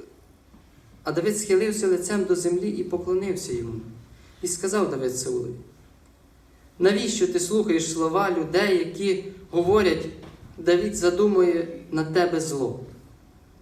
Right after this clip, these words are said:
Ось сьогодні бачать очі твої, що Господь віддав тебе нині в руки мої в печері, і мені говорили, щоб убити тебе. Але я не пощадив, але я пощадив тебе і сказав:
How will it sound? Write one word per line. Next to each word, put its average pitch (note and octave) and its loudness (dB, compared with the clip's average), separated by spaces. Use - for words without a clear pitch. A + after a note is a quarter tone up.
Ось G3+ 0
сьогодні G#3+ 4
бачать G3+ 2
очі G#3+ 2
твої, F#3 4
що F#3 2
Господь G3+ 0
віддав F#3 4
тебе F3+ 4
нині F#3+ 4
в E3+ 4
руки G#3 2
мої F3+ 4
в - -12
печері, F3+ 2
і G#3 4
мені G#3+ 6
говорили, G#3 6
щоб F#3 0
убити F#3 6
тебе. C3+ -4
Але F3+ 0
я G#3 0
не G3+ 0
пощадив, F3 -2
але F3 2
я G3+ -2
пощадив F3 0
тебе D3+ -2
і - -8
сказав: D#3 -4